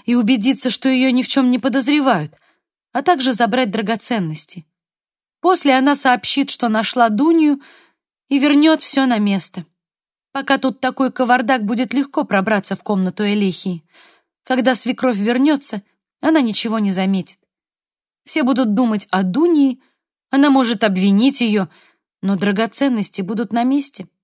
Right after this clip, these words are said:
Все спишут на ее пьяное больное воображение.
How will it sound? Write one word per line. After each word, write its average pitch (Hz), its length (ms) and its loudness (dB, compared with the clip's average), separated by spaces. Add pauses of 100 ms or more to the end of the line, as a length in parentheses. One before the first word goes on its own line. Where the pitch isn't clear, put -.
(300)
Все - 180 0
спишут 339 460 -2
на 302 60 4
ее 302 220 4
пьяное 277 400 2
больное 262 400 2
воображение. 214 800 -2